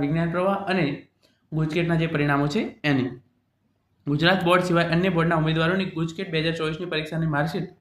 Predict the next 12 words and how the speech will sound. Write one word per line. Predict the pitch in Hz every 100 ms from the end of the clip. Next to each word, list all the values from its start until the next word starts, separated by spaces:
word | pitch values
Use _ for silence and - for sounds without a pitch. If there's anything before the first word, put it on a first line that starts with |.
| _ _ _ _ 165
ટપાલ | 185 180
દ્વારા | 165 165 156
મોકલી | 160 170 147
આપવામાં | - 151 165
આવશે, | 208 151 143 - 151
જેની | 156 165
શાળાના | 156 156 151 143
આચાર્યશ્રીઓ, | 160 170 165 175 170 147
વાલીઓ | 147 180 175
અને | 147
વિદ્યાર્થીઓ | 135 147 165 165
દ્વારા | 147 147